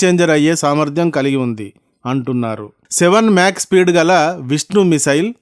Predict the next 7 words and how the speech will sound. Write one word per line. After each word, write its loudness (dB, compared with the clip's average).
అదరగొడుతుంది. -2
ఏ 2
దేశాన్నైనా 2
వామ్మో 2
అనుకునేలా 2
చేస్తుంది -4
అంటున్నారు. -6